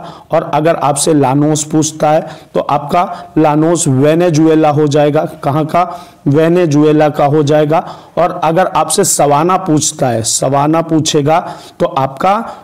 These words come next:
पूर्वी अफ्रीका हो जाएगा। क्या? पूर्वी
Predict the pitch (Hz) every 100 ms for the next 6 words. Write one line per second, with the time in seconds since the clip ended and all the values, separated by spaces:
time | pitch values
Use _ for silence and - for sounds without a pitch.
0 | - 165 165 175 185 - 135 - 143 135
1 | 135 131 131 135 135 135 - 170 190 -
2 | - _ 160 156 151 170